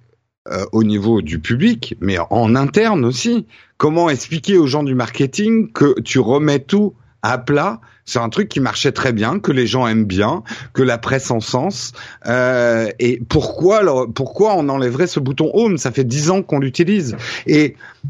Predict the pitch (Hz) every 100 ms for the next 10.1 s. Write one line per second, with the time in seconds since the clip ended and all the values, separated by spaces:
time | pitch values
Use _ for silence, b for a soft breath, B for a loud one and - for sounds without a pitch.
0 | - - 170 214 202 220 269 233 214 202
1 | - 190 190 - - 147 127 131 - 147
2 | 151 156 - - 127 - 165 139 131 156
3 | 165 196 - 135 139 131 127 117 - 131
4 | 180 B B B B 127 127 180 170 196
5 | 196 185 185 - - 190 190 170 - 123
6 | - 156 156 131 117 127 147 156 160 139
7 | 139 147 143 143 131 147 143 101 95 104
8 | 107 - 135 160 - B B 104 101 113
9 | 117 117 120 139 135 127 117 120 120 147
10 | 208